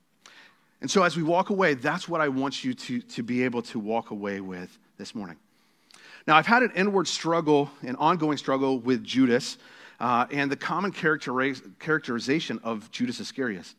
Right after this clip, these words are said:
I think in most people's minds, he's always dressed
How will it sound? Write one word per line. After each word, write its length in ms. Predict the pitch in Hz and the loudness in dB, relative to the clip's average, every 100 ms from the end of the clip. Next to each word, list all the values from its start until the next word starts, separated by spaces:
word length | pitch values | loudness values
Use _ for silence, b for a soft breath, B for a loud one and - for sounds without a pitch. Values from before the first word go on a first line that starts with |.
| _ _ _ _ B B B | _ _ _ _ B B B
I 120 | - 156 | 2 2
think 280 | - 233 | 4 4
in 200 | 226 147 135 | 4 0 2
most 260 | 151 214 | 4 4
people's 320 | - 185 185 | 2 -2 -2
minds, 540 | 139 131 127 175 - - | 0 0 2 0 -4 -10
he's 220 | - 156 | -4 -2
always 380 | 131 175 185 151 | 4 6 6 2
dressed 500 | - 139 160 - - | 2 4 4 4 -12